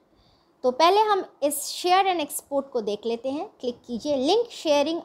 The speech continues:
आप on रखिए, ठीक है, लिंक शेयरिंग हमेशा on रखिए। मैंने ऑफ कर दिया, तो लिंक शेयरिंग आप on रखिए and आप कीजिए कॉपी लिंक।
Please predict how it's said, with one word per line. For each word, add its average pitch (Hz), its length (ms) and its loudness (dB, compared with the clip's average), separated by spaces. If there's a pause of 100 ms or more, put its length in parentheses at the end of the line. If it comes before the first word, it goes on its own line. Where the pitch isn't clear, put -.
आप 294 340 0
on 247 240 -6
रखिए, - 420 -12 (1700)
ठीक 254 180 -4
है, 311 100 2
लिंक 320 320 2
शेयरिंग 294 460 0
हमेशा 240 540 -4
on 233 260 -6
रखिए। 202 240 -12
मैंने 220 180 -6
ऑफ 285 320 0
कर 240 80 0
दिया, 208 280 -4 (800)
तो 494 260 0
लिंक 262 260 0
शेयरिंग 269 560 -4
आप 220 260 -6
on 214 240 -10
रखिए 220 460 -10 (920)
and 370 340 4 (880)
आप 294 480 2
कीजिए 269 500 -6 (1120)
कॉपी 311 380 4
लिंक। 240 320 -4